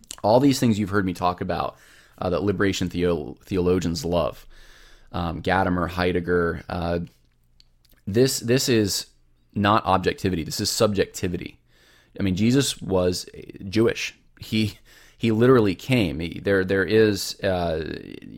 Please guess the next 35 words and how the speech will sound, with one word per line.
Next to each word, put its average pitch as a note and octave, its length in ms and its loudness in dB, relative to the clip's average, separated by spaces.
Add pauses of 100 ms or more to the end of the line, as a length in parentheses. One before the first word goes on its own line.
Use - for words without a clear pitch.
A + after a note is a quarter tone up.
(340)
sure, A2+ 420 4
I G2+ 120 0
understand G#2+ 680 0
in G2+ 140 -4
your G2+ 100 -2
specific F#2 400 -6
context G2+ 560 -2
you F#2+ 100 -2
could F2+ 260 -6
create - 280 -6
art G#2+ 300 6
and F#2+ 100 -4
these F#2 140 -6
kinds F#2+ 220 -4
of F2+ 100 -10
things F2+ 220 -6
that - 80 -16
portray - 340 0
him G#2+ 100 0
a G2 60 -4
certain F#2 320 -4
way. F#2 240 -4
Your E2+ 140 -4
imagination, F#2 800 -2 (580)
uh, F2+ 340 0 (200)
you - 280 -8
know, F2 120 -4
goes G#2 280 4
into G#2 180 2
that F#2+ 280 0
in, F#2 140 -6
in F#2+ 200 -6
some F#2+ 560 -4
cases, G2 540 -2
but G2 580 2